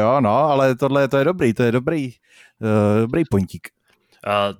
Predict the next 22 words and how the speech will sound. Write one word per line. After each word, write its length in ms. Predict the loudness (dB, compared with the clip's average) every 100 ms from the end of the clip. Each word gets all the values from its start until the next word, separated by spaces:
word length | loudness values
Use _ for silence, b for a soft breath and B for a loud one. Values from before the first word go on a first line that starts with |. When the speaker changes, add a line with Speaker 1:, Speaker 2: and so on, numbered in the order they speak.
| -6
Speaker 2:
druhá 280 | -2 0 0
hra, 320 | 0 -2 -4 -6
eh, 240 | -4 -2
o 120 | -4
ní 100 | -4
se 100 | -4
tady 180 | -2 -2
bavíme 440 | 0 -2 -2 -4 -6
opakovaně, 500 | -8 -6 -6 -8 -8
i 80 | -8
dneska 260 | -6 -8
zaži-, 300 | -6 -6 -4
eh, 240 | -4 -4 -4
zazněl 360 | -6 -6 -6
ten 120 | -6 -6
název 280 | -4 -6 -6
a 60 |
tam 140 | -6 -6
upřímně 340 | -8 -8 -6
nevím, 500 | -4 -2 -4 -8 -12
jestli 280 | -12 -10 -6
ho, 140 | -6